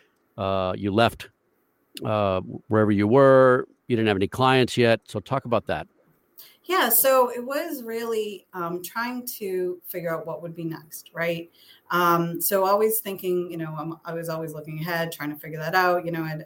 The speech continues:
Speaker 2: I had hit a, um, certain point with my education and with all of the things that I've done in my career.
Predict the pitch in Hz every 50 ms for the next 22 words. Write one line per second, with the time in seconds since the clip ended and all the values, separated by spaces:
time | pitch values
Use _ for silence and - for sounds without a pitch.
0 | - 156 151 151 151 - - 185 170 151 - _ _ _ - 160 156 156 151 147
1 | 151 151 - - 175 151 165 165 - - 180 175 170 170 165 156 - 165 156 160
2 | 156 156 160 156 - - - - _ _ - 170 170 175 170 - 220 214 214 214
3 | 226 208 196 196 190 180 - - 175 170 170 165 160 160 151 165 160 160 160 -
4 | - 170 165 165 175 175 175 175 165 165 165 160 156 151 151 156 151 151 151 151
5 | 147 151 151 151 151 - - - 247 294 214 - - -